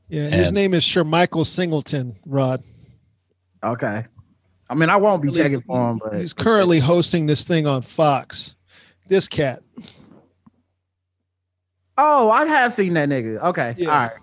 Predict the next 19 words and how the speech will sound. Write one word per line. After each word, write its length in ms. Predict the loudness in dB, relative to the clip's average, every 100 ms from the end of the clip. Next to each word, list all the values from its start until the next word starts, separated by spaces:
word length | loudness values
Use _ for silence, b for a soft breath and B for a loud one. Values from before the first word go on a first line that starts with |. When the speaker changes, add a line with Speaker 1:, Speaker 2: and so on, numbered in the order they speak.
| -10
Speaker 1:
yeah. 160 | -2
Speaker 3:
I 40 | 0
was 100 | 2
wondering 240 | 0 -2
who 80 | -4
it 140 | -2
Speaker 1:
Yeah. 160 | -2 -4
Speaker 3:
was. 200 | -8 _ _ _ _ _ _ _ _ _ _ _ _ -6
Yeah, 340 | -2 0 0
I 40 | 0
don't 120 | 0
know, 140 | 0
man. 180 | 0 0
Them 100 | -2
true 180 | -2 -2
believer 400 | 0 -2 -2 -2
blacks, 360 | 0 0 -2
man. 240 | -4 -4 0
I 200 | 0